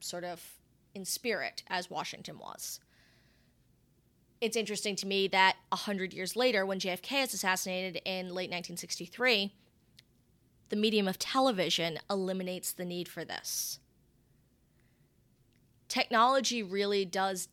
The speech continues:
dictate the transference of culture, because the culture does not change.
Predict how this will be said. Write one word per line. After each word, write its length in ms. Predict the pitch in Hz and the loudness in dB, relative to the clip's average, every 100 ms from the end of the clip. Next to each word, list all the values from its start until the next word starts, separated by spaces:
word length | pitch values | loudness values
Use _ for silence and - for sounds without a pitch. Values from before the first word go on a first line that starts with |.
| - | -2
dictate 720 | 214 220 - 220 160 - - - _ _ _ _ _ _ _ _ | -2 -2 -8 -4 -6 -6 -12 -14 _ _ _ _ _ _ _ _
the 340 | 214 208 190 185 | -4 -2 -2 -4
transference 680 | - 202 190 - 185 180 175 | -6 -4 -4 -4 -6 -6 -10
of 100 | 170 | -8
culture, 460 | 165 165 - 185 _ _ _ _ _ - - | -8 -6 -8 -10 _ _ _ _ _ -20 -2
because 240 | 233 226 254 | 2 2 2
the 100 | 226 | 0
culture 480 | - 320 370 285 240 | 2 2 4 2 2
does 180 | 202 | 0
not 220 | 202 185 - | 2 0 0
change. 640 | - 220 147 - - | 0 0 -2 -4 -4